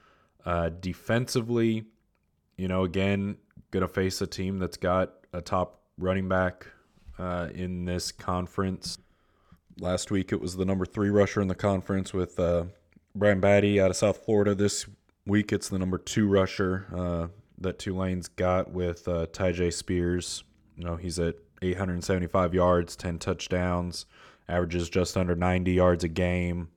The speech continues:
um, averages over six yards a carry. That'll be a test for this defense, uh, especially up front, especially in that middle where, uh, Elijah Chapman, Devere Levelston, Terrence Newman are.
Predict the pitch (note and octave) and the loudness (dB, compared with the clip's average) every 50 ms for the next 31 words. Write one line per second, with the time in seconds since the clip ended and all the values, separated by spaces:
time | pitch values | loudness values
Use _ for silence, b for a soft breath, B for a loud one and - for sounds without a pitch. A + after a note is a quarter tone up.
0 | _ _ _ _ C#2 E2 E2 D#2+ D#2+ D#2 D#2 D2 C#2+ C#2 - - - _ _ _ | _ _ _ _ -8 -6 -6 -4 -4 -4 -6 -6 -8 -10 -12 -16 -20 _ _ _
1 | _ _ _ _ _ _ _ _ - _ _ _ _ _ _ - _ _ - - | _ _ _ _ _ _ _ _ -20 _ _ _ _ _ _ -20 _ _ -10 -6
2 | F2 D#2+ E2 D#2 D#2+ D#2+ - - - - F#2+ F#2 E2+ E2+ - - G2 F2 - - | -4 -4 -2 -4 -4 -6 -6 -8 -6 -2 -2 -2 -2 -2 -4 -4 -6 -6 0 2
3 | F#2+ F2 E2 - D#2 - - - F#2 F2 F2 E2+ E2 E2+ B B B B B B | 2 2 2 0 -6 -8 -4 -2 0 0 2 0 0 -4 B B B B B B
4 | B B B - F#2 G2 G#2+ G2 G2+ G2+ G2 F#2+ - - G2 F#2 - - - F#2 | B B B 0 6 6 6 6 8 6 4 4 4 2 2 2 0 -4 -6 -4
5 | D#2+ E2 - - - D#2+ D#2+ - - E2+ D#2 D#2 D#2+ - - - - - - F2 | -4 -4 -6 -6 -8 -8 -8 -6 -6 -6 -6 -6 -8 -10 -12 -14 -12 -10 -8 -6
6 | E2+ E2+ E2 D2+ - - - G2 F#2 - - G2 F2+ F2+ - - - - F#2+ F#2+ | -6 -4 -6 -6 -10 -4 -2 -2 -2 0 -2 0 0 0 -2 -6 -10 -4 0 2
7 | G2 G2 G2+ G2 - _ b b b b b b b b b b b b - - | 2 2 2 0 -2 _ b b b b b b b b b b b b -6 0
8 | - F#2+ - - G2 F#2 F#2 F#2 F#2+ F#2 F2+ - - F#2+ G2 G2 G2 G2 F#2+ F2+ | 0 0 2 2 2 2 2 2 2 0 0 0 0 2 4 6 8 6 6 6
9 | F2+ E2+ E2+ F2 E2+ E2+ F2 - - F2 F2 E2+ E2+ E2 D#2+ - _ _ _ _ | 4 4 4 4 2 0 0 -4 -4 -4 -2 -2 -2 -2 -4 -6 _ _ _ _
10 | _ _ _ _ _ _ - E2+ F2 F2+ F2 E2 - - - F#2+ F2 D2+ D#2 F2 | _ _ _ _ _ _ -4 0 0 0 0 -2 -4 -2 0 0 0 0 -2 -4
11 | F2 E2 E2 E2 D#2+ E2+ F#2+ _ - E2+ F2+ F2+ F2 E2+ E2+ E2+ E2+ E2 - - | -4 -4 -4 -6 -10 -14 -16 _ -6 -2 0 2 4 4 4 2 2 -2 -4 -4
12 | F2+ F2 E2 D#2+ D#2+ D#2 - _ - _ _ _ - F2+ F2 F2 E2 - - F2+ | -4 -4 -4 -4 -8 -10 -12 _ -20 _ _ _ -6 -4 -4 -4 -4 -6 -4 -4
13 | F2+ F2 F2 E2 E2 E2 E2+ E2+ E2 E2 - | -2 -2 -2 -2 0 0 0 0 -2 -4 -8